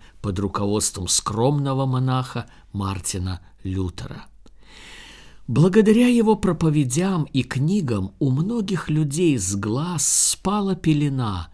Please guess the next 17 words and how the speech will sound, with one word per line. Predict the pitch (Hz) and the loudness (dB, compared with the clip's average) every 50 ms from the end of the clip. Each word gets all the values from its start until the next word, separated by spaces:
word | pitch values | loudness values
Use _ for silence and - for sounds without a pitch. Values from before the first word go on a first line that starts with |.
| - - - - - - - - - | -20 -20 -20 -20 -20 -20 -20 -6 -2
и | 143 131 139 151 151 | 2 2 6 6 4
их | 131 104 110 | 4 2 -2
души | 110 110 175 190 214 202 - - - 104 87 - - | -6 -4 -2 -2 -2 -2 -4 -4 -6 -6 -8 -8 -10
освободились | - 101 92 - - 107 104 98 95 101 98 98 104 127 156 165 151 147 147 - - - - | -8 -6 -4 -4 -2 -2 -2 -2 -2 -2 -4 -4 -2 -2 0 0 0 0 -2 -2 -4 -6 -6
от | 113 104 95 - - - | -8 -8 -8 -10 -10 -8
оков. | 90 90 - - - - 87 82 78 - - - - - - _ _ _ _ - - - - - - - - - - - - - - - | -8 -8 -8 -8 -8 -6 -6 -6 -6 -8 -14 -20 -20 -20 -20 _ _ _ _ -20 -20 -20 -20 -20 -20 -20 -20 -20 -20 -20 -20 -20 -20 -14
Что | - - - - - 320 294 | -6 -4 -4 -2 0 0 0
же | 240 247 233 | 0 0 -2
придавало | - 208 190 185 151 170 156 151 170 175 165 156 | 0 0 0 0 2 2 2 2 2 0 0 0
ему | 151 135 123 127 120 120 131 151 151 117 104 | 0 2 0 0 0 2 2 2 2 2 0
силу? | - - - - - 139 120 95 85 80 67 - - - - - - - - - - - - - - - - | 0 0 2 2 2 2 0 0 0 -4 -6 -8 -12 -20 -20 -20 -20 -20 -20 -20 -20 -20 -20 -20 -20 -4 0
Это | 170 180 202 202 202 - 185 170 | 2 4 4 2 2 0 0 0
был | 139 104 98 123 131 127 123 117 104 - - | 0 0 2 4 4 4 4 0 -2 -6 -8
дар | - 90 87 87 117 113 147 170 180 170 156 | -10 -10 -4 0 2 2 2 2 0 -2 -4
прощения | - 156 160 165 160 - - - - - 147 143 139 135 135 135 131 131 127 127 - - | -2 -2 0 0 0 0 0 -2 0 0 0 -2 -2 -2 -4 -4 -4 -4 -6 -8 -10 -6
по | - 101 95 92 | -6 -4 -2 -2
вере | 92 90 101 117 135 147 147 147 147 143 135 131 | -2 0 2 4 4 4 4 2 2 0 -2 -4